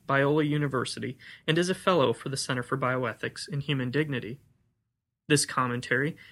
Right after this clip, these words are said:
used by permission, originally appeared in Ethics in Medicine, an international journal of bioethics,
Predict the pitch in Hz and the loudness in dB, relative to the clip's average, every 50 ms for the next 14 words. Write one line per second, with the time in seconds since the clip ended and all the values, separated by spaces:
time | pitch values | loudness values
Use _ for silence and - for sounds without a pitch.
0 | - _ - 175 202 202 196 - 196 185 190 190 - 196 180 156 127 - - 143 | -14 _ 0 2 2 2 2 2 4 4 4 2 0 0 0 0 0 0 0 -2
1 | 135 - - - 151 165 185 190 190 202 202 202 202 202 196 202 - - 131 127 | -2 -2 -2 -2 2 2 2 2 2 0 0 2 2 0 0 0 0 2 2 2
2 | 131 131 - 143 147 143 - 135 139 - 147 - - - - 135 131 139 151 160 | 2 0 -2 -2 0 0 0 0 0 -2 -6 -8 -6 -6 -6 -4 -4 -2 -2 -2
3 | 156 143 - - 107 110 - - _ - 147 160 - 170 180 185 180 175 160 143 | -2 -2 -4 -6 -8 -8 -10 -12 _ -6 -4 -4 -2 -2 -2 -2 0 -2 -2 -2
4 | 143 - - 139 139 139 139 - 131 113 110 110 117 - - 123 120 120 123 113 | -2 -4 -4 -4 -4 -4 -4 -2 -2 -2 -2 -4 -6 -6 -6 -8 -6 -4 -4 -4
5 | 110 107 110 117 127 - - - - - - - - - | -4 -4 -2 -2 -2 -2 -2 -4 -6 -8 -8 -10 -12 -12